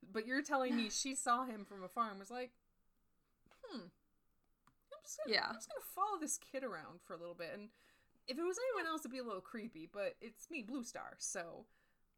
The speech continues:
Speaker 1: it's fine. I just wanna know if he,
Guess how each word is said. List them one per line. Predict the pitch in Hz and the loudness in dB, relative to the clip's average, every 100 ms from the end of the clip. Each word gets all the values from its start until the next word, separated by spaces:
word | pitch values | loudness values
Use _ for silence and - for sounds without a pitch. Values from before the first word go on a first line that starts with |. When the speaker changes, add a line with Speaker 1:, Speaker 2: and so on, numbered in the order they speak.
| _ _ _ - - - _ 202 | _ _ _ -20 -20 -20 _ -10
Speaker 1:
it's | 247 233 | -2 4
fine. | 269 - - 226 _ - - - _ _ _ - | 4 4 0 -16 _ -20 -20 -20 _ _ _ -2
I | |
just | 277 349 | 0 4
wanna | 330 | 4
know | 285 262 | 6 4
if | 240 | 4
he, | 233 | -8